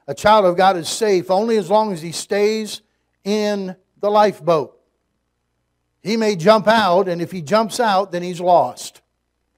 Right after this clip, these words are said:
To the other replied, saying, "You remind me of an incident in my own life.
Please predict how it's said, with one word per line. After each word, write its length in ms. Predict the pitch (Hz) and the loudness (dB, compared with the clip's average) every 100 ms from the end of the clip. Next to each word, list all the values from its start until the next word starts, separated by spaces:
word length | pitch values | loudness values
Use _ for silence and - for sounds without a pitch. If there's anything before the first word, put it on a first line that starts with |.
| _ _ _ _ - | _ _ _ _ -10
To 120 | 156 | -2
the 80 | 165 | 2
other 200 | 220 185 | 2 0
replied, 480 | 156 - 160 151 143 | -4 0 0 0 -2
saying, 320 | 165 175 190 | -4 -4 -6
"You 100 | 185 | -6
remind 300 | 175 165 165 | -6 -6 -6
me 80 | 151 | -8
of 100 | 143 | -8
an 60 | |
incident 500 | 151 175 - 143 147 | -10 -10 -10 -8 -10
in 80 | 143 | -10
my 120 | 143 | -8
own 140 | 160 156 | -8 -6
life. 440 | 175 175 135 | -6 -6 -12